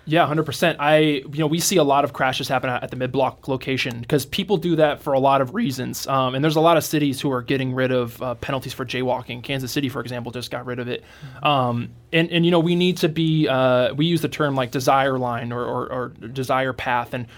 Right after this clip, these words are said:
Speaker 1: we need to be putting crosswalks, infrastructure where people are, are going to be walking. You know, we saw that, um, around thirty percent of crashes happen at bus stops, like,
Speaker 2: Hmm.
Speaker 1: two hundred feet within a bus stop. And so why, why are we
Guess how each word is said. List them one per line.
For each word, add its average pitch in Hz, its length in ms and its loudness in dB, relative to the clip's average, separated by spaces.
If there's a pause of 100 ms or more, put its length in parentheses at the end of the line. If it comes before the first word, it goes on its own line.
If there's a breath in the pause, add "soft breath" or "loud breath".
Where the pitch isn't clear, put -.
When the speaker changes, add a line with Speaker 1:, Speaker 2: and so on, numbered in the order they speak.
(100)
Speaker 1:
we 165 80 2
need 190 100 2
to 185 60 0
be 165 100 2
putting 143 220 -2
crosswalks, 175 640 2
infrastructure 156 720 -2 (320 loud breath)
where 165 340 4
people 151 580 -2 (260 loud breath)
are, 131 280 4
are 131 80 0
going 135 180 0
to 127 60 -2
be 127 80 -2
walking. 123 440 -2
You 131 60 -4
know, 131 80 0
we 139 120 0
saw 147 380 4
that, 127 320 0
um, 120 400 -6 (180)
around 131 200 -2
thirty 151 220 2
percent 135 300 -4
of 123 60 -10
crashes 131 360 -2
happen 139 260 -2
at 120 140 -4
bus 151 160 -2
stops, - 400 -8 (280)
like, 196 120 2
Speaker 2:
Hmm. 175 60 -4
Speaker 1:
two 180 60 0
hundred 202 140 4
feet 190 140 -2
within 170 180 2
a 160 60 2
bus 165 180 4
stop. 110 260 -4 (320 loud breath)
And 143 80 -4
so 170 160 4
why, 170 340 2 (100)
why 180 400 2
are 151 260 4
we 147 240 -2